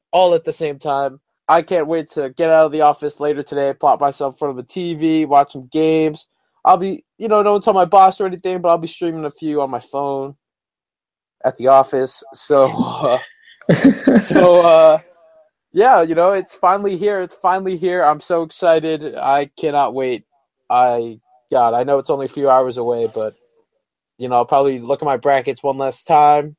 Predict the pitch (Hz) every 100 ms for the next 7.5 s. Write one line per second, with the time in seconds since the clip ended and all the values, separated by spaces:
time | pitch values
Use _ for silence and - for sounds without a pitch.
0 | _ - 135 127 - 131 160 160 160 160
1 | _ - 127 151 175 180 190 175 _ -
2 | 143 170 196 180 196 202 196 214 226 147
3 | _ _ _ 175 110 101 107 107 113 _
4 | - 139 120 - - - 117 117 107 -
5 | - 143 135 - - 151 - 120 113 107
6 | 98 104 - - - 104 98 95 92 90
7 | 95 98 - -